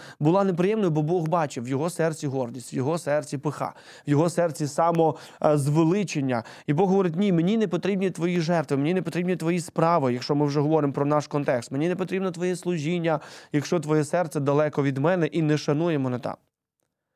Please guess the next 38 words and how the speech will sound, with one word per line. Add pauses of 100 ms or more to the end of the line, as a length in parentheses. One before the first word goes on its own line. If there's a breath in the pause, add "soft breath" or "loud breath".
(280)
Написано,
що
на
Каїна
та
на
жертву
його
Бог (200 soft breath)
не
зглянувся. (280 loud breath)
І
сказав
Господь
Каїнові:
"Чому
ти
запалився
гнівом (300 loud breath)
у
своєму
серці? (560)
Якщо
робитимеш
добре, (540 soft breath)
то
чи
не
піднесешся
в
свій
час?" (300 loud breath)
Тобто
Бог
має
з
ним
діалог.